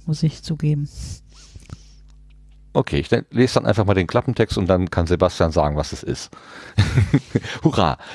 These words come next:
Speaker 2: es ist soweit. Literatools geht offiziell für euch an den Start. Einen ganz großen Dank allen fleißigen Testerinnen, die sich ausgetobt und uns Fehlermeldungen geschickt haben, damit wir die Plattform für euch besser machen können.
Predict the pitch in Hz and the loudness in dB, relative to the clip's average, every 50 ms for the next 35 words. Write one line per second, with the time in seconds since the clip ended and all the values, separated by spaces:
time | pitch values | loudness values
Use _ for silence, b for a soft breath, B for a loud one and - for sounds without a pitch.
0 | B B 120 131 - - 120 - - - 92 69 65 62 64 67 - - - 123 | B B 0 2 4 4 2 2 4 2 2 2 2 0 0 -2 -4 -2 2 2
1 | 160 170 - 156 - 113 110 - - 135 135 131 - - 101 90 - - 110 117 | 2 4 2 2 2 0 2 2 2 4 4 2 2 0 -2 0 2 2 2 2
2 | 127 104 - - 104 101 95 - - 92 85 92 92 - - - 87 87 85 - | 0 -4 -2 0 2 2 2 2 2 2 2 2 2 0 -2 -2 -2 -2 -2 -2
3 | - - - 60 - - - - B B B B B B B B - 170 - 190 | -2 -2 -2 -4 -4 -6 -12 -20 B B B B B B B B 0 2 2 2
4 | 95 82 98 113 135 151 - - - 107 107 - 101 82 - 85 95 98 - - | 4 4 2 2 2 0 -2 0 0 0 2 2 0 2 2 2 2 0 0 0
5 | 85 85 82 80 - 85 82 92 101 - - 87 85 82 - 123 135 - - 120 | 0 2 2 2 2 2 2 4 2 2 0 0 0 0 2 0 0 2 0 0
6 | 107 113 117 117 117 104 87 78 76 78 - - 58 - 110 - - 107 - - | 2 2 2 2 2 2 0 -2 -2 -4 -4 0 2 2 2 2 2 -2 -2 2
7 | - 101 101 101 - - - 90 82 - 80 78 - - - 92 92 87 82 82 | 2 2 4 2 0 -2 -4 -4 -2 -2 -4 -4 -2 0 2 4 4 4 4 4
8 | 80 78 80 78 82 82 - 92 - - - - - - - 73 76 - 107 95 | 4 2 2 2 0 0 0 -2 -2 -2 -4 -8 -6 -6 -4 -4 -2 -2 0 0
9 | 87 87 92 98 - 101 87 95 - - 95 107 - - - - 120 117 113 113 | 2 2 2 2 2 0 0 0 0 2 0 0 0 0 0 2 2 2 2 2
10 | - - 120 - - 98 - - - 120 - 98 82 73 65 - 69 65 - 78 | 0 0 2 2 2 0 2 0 0 2 2 2 2 0 0 -2 -6 -2 -2 -2
11 | 67 60 58 | -2 -2 -4